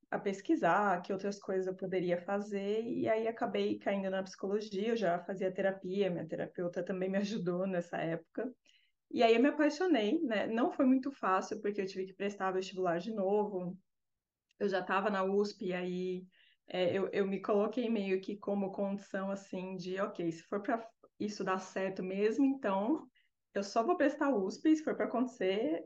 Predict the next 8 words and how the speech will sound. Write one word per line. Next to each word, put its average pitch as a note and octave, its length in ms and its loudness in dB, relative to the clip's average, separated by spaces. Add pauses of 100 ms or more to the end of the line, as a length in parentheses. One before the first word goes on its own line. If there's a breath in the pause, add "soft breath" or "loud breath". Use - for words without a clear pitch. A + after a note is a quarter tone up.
<laughs> - 540 10 (720 loud breath)
E A3+ 360 8
deu F4+ 120 10
certo, B3+ 400 6
né? G3 200 0 (100)
Por C4+ 140 8
sorte, G#3+ 580 6
e F3 800 4